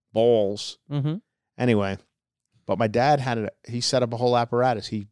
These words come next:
Speaker 1: put a bar in the back seat and had a couple of jackets hanging from that bar,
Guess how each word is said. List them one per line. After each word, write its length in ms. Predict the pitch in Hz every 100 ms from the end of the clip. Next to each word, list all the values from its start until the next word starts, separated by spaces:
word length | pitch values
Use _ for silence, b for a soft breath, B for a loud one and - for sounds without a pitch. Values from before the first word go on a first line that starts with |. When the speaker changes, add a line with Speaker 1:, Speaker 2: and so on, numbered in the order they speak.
| _
Speaker 1:
put 160 | 135
a 40 | 120
bar 560 | 95 120 131 101 107 - _ _ _ _ _ _ _ _ _ _ _ _ 113
in 100 | 117
the 60 |
back 260 | 98 104 -
seat 380 | - 110 107 - _ _ _ _ -
and 140 | 117
had 140 | 127
a 40 | 123
couple 280 | 143 131 143
of 60 |
jackets 380 | 127 147 156 -
hanging 240 | 113 113
from 180 | 107 117
that 200 | 117 110
bar, 340 | 123 123 98